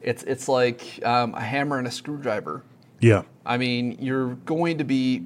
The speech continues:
Speaker 1: putting some sort of piece of metal into wood, but the right tool for the right job, right?
Speaker 2: Yeah, m-, makes a lot of sense.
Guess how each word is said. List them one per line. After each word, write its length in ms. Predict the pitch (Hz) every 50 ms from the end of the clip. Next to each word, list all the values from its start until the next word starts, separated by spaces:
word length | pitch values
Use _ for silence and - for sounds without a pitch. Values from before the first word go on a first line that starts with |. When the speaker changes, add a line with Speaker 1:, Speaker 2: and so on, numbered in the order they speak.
| - -
Speaker 1:
putting 420 | - 151 143 135 135 127 123 120
some 200 | 120 - 151 139
sort 200 | - - 135 123
of 60 | 120
piece 240 | 127 - 139 135 -
of 100 | 131 117
metal 380 | 120 127 123 120 123 117 117 104
into 220 | - 123 123 120
wood, 520 | 120 143 180 196 160 139 127 131 147 - - - - - - - - - - - -
but 580 | 143 127 127 131 120 117 117 - - - - -
the 120 | 131 139
right 200 | 135 127 123 110
tool 200 | - - 139 135
for 120 | - - 170
the 100 | - 117
right 160 | 113 95 85
job, 360 | - - - 175 170 170 -
right? 200 | - - - - - - - - - -
Speaker 2:
Yeah, 320 | 135 135 143 147 120 95 87 110 -
m-, 220 | - 113 113 107 - -
makes 340 | 113 120 117 120 110 -
a 40 | 110
lot 180 | 110 107 107 101
of 80 | 95 -
sense. 500 | - - 117 110 104 101 - - -